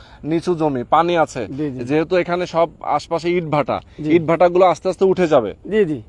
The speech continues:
Speaker 1: আচ্ছা, এই, এই প্ল্যানিংটা আসলে সামনে কিভাবে এটা হবে?
Speaker 2: দেখেন, এই প্ল্যানিংটা আমরা,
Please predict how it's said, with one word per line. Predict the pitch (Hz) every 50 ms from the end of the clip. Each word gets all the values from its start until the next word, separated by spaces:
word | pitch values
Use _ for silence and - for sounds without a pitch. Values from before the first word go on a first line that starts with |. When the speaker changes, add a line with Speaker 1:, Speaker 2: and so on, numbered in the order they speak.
| - - -
Speaker 1:
আচ্ছা, | - 135 135 - 135 104 - _ _ _ _ _ -
এই, | - - 190 196
এই | 220 - - 226 226 202
প্ল্যানিংটা | - - - 208 214 226 233 247 254 214 254
আসলে | 233 - 220 214 202
সামনে | - - 185 180 185 190
কিভাবে | 180 - 190 180 170 175 170 165
এটা | 160 156 151
হবে? | 120 117 113 98 -
Speaker 2:
দেখেন, | 220 214 214 - 240 233 214
এই | 208 208
প্ল্যানিংটা | - - 220 226 220 233 240 240 214 247 233
আমরা, | 226 233 233 233 214 208 220 262